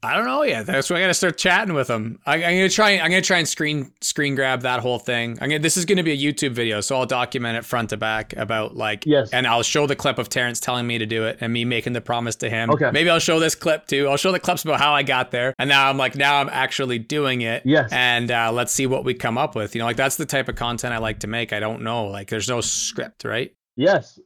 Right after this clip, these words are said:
Speaker 2: You have A Is, my friend. It doesn't have to be a b-, big book. It just had to be, like, an outline or something. I need, I need a, I need at least a chapter.
Speaker 1: Now I have a follow-up question then. <laughs> When you think of a book and you picture this, what does your gut go with in terms of, like, fiction or nonfiction?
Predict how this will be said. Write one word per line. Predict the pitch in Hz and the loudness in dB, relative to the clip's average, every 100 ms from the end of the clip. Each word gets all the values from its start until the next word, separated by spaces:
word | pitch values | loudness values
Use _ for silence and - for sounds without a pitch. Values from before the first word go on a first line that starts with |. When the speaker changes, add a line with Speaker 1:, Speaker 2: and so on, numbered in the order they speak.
| _ | _
Speaker 2:
You | 160 | 0
have | 175 160 | 2 4
A | 175 208 220 | 4 6 4
Is, | - | 2
my | 147 | -2
friend. | 135 170 240 240 - _ - - | -2 0 0 -2 -12 _ -14 -4
It | |
doesn't | 170 233 | 0 4
have | 330 | 4
to | |
be | 311 | 4
a | 180 | 4
b-, | 135 147 | 0 0
big | 160 180 | 0 0
book. | - 110 - - | -8 -10 -12 -12
It | |
just | 143 202 | -4 0
had | 190 | 0
to | 185 | 2
be, | 175 | 2
like, | 147 127 - - | 2 -2 -8 -2
an | 151 | 0
outline | 151 202 180 180 | 2 2 4 2
or | 127 | 0
something. | - 170 165 107 113 | 0 -2 -2 -4 0
I | |
need, | 175 180 | 2 4
I | |
need | 185 196 | 4 4
a, | 180 | 2
I | 175 | 4
need | 226 | 6
at | 190 | 6
least | 190 | 4
a | - | 0
chapter. | 131 104 - 90 _ - | -4 -6 -8 -20 _ -10
Speaker 1:
Now | 131 123 143 110 110 | -4 -2 0 0 -2
I | 127 123 113 113 | -2 -2 -2 -4
have | - 117 113 | -6 -8 -8
a | 110 | -10
follow-up | - 123 120 - | -6 -4 -4 -2
question | 139 135 - | -2 -2 -4
then. | 131 143 - - - | -4 -6 -8 -18 -20
<laughs> | - - - - | -20 -20 -20 -6
When | 143 160 | 0 2
you | 175 190 | 4 2
think | 196 190 | 2 2
of | 190 | 2
a | 143 | -2
book | 120 202 151 135 | 0 0 2 0
and | |
you | 120 | -4
picture | 113 147 - | -2 -4 -2
this, | 117 113 - | -4 -4 -2
what | 135 | -2
does | 139 | -2
your | 131 113 | -2 -4
gut | 127 143 - | -4 -4 -4
go | 120 | -4
with | 117 113 120 | -2 -4 -4
in | 110 | -6
terms | 117 117 113 | -4 -4 -6
of, | 107 | -6
like, | 113 107 | -6 -6
fiction | - 120 127 | -8 -6 -4
or | 117 | -4
nonfiction? | 110 120 135 - - 120 120 | -4 -4 -6 -10 -10 -12 -14